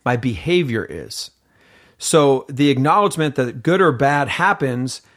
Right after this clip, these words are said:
but what happens next is based upon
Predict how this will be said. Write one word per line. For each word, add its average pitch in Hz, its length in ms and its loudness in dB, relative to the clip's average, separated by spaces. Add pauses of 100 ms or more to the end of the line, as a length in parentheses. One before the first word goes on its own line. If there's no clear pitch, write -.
(160)
but 127 200 2
what 156 240 2
happens 151 440 0
next 147 300 -2
is 117 120 -4
based 135 340 -2
upon 127 520 -2